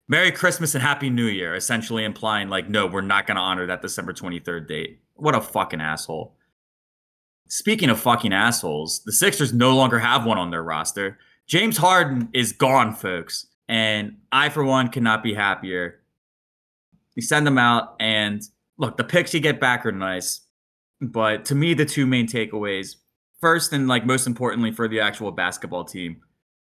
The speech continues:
this is a ringing endorsement of Tyrese Maxey as the point guard and the lead guard on this team. We'll see how far he takes us. We're just three games in as we record right now. Game four will be later tonight against the Raptors, I think. But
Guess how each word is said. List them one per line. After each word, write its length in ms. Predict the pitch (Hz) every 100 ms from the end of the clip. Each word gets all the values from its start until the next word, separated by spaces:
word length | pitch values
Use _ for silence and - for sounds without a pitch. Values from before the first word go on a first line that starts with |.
| _ _
this 160 | 139 151
is 100 | 160
a 120 | 135
ringing 340 | 113 135 135 131
endorsement 600 | 117 110 107 104 107 -
of 200 | 101 104
Tyrese 420 | 110 104 104 101
Maxey 480 | 101 95 - 104 92
as 220 | 90 98
the 100 | 85
point 320 | 82 101 92
guard 260 | - 95 90
and 160 | 98 101
the 60 |
lead 300 | 95 95 90
guard 240 | 92 90 87
on 140 | 82
this 180 | 78 -
team. 320 | - 78 - _ _ _ _ _ -
We'll 100 | 92
see 160 | 127
how 140 | 120 117
far 220 | 123 113
he 80 | 107
takes 340 | 131 147 147
us. 300 | 180 160 - _ _ _ _
We're 120 | - 110
just 280 | 113 -
three 220 | - 117 127
games 320 | 127 123 104
in 160 | 120
as 180 | 113 107
we 80 | 104
record 400 | 98 92 113 104
right 200 | 104 98
now. 220 | 101 110
Game 240 | 123 110 104
four 260 | - 95
will 80 | 101
be 160 | 98 95
later 280 | 92 95 90
tonight 520 | - 90 92 95 -
against 540 | 90 82 87 85 - -
the 260 | 82 78
Raptors, 760 | 76 78 78 - 196 339 - -
I 80 | 208
think. 380 | 208 233 - - _ _ _ _ _ _ _ -
But 440 | - 123 110 101